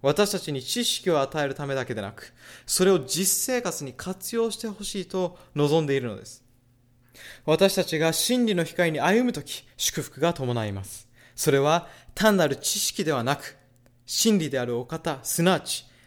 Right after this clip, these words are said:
イエス・キリストとの豊かな経験なのです。最後になりますが、第七の鍵は、神が示されたことを他の人たちと分かち合うです。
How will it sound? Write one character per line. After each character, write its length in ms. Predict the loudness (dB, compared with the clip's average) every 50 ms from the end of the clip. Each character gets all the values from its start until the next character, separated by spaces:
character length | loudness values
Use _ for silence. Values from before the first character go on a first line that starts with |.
| _ _ _ -2
イ 140 | 4 6
エ 60 | 6 6
ス・ 140 | 6 0
キ 120 | -2 -4 -6
リ 80 | -4
ス 80 | -4 -4
ト 100 | -4 -6
と 140 | -6 -8 -8
の 280 | -6 -8 -8 -8 -10 -16 _ _ _ _ _
豊 340 | -6 -4 0 0 0 0 0
か 80 | -4
な 320 | -4 -4 -4 -6 -8 -14 -20 _
経 240 | -12 -2 0 2 2
験 220 | 2 0 -4 -6 -6
な 80 | -8
の 100 | -10 -14
で 80 | -16 -16
す。 240 | -16 -16 -16 -18 _ _ _ _ _ _ _ _ _ _ _ _ _ _ _ _ _ _ _ _ _ _ _ _ _ _ _ _ _ _ _ -20 -20 -20 -20 -20 _
最 300 | -4 6 8 10 10 10
後 80 | 8 4
に 60 | 4
な 100 | 2 0
り 60 | -2
ま 100 | -2 -4
す 140 | -6 -4 -2
が、 240 | 0 0 0 2 2
第 200 | 4 4 4 4
七 240 | 2 0 0 -2
の 100 | -6 -6
鍵 260 | -8 -10 -12 -10 -10 -8
は、 280 | -6 -6 -8 -8 -10 -16 _ _ _ _ _ _ _ -20 _ -12
神 380 | -10 -2 0 0 2 2 2 0
が 100 | 0 -2
示 320 | -2 -4 -4 -4 -4 -4
さ 80 | -4 -4
れ 80 | -4
た 160 | -4 -6 -10
こ 100 | -10 -12
と 140 | -12 -8 -2
を 380 | 0 2 2 0 -2 -8 -18 -20 _ _ _
他 340 | _ -4 -4 -4 -2 -2 -4
の 140 | -2 -4 -6
人 240 | -8 -12 -16 -6 -6
た 100 | -6 -6
ち 140 | -6 -8 -6
と 240 | -4 -4 -4 -4 -4 -6
分 180 | -8 -8 -6 -6
か 120 | -8 -8
ち 300 | -8 -8 -10 -8 -6 -6
合 80 | -6 -6
う 100 | -8 -12 _ _ -16
で 100 | -14 -10
す。 260 | -10 -10 -10 -10